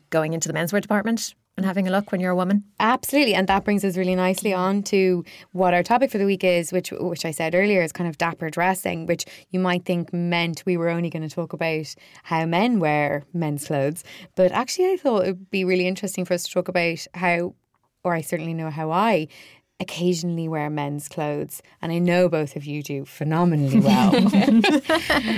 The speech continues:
Speaker 2: Um, in a different, very different way to me. I, I,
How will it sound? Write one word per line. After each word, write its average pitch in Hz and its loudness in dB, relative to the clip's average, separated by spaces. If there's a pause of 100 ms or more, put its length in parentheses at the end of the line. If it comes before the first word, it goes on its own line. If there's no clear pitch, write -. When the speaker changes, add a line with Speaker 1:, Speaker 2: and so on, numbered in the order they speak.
(300)
Speaker 2:
Um, 165 2 (640)
in 208 4
a 196 6
different, 240 4
very 294 4
different 262 2
way 175 2
to 180 -2
me. 180 2
I, - 0
I, 196 4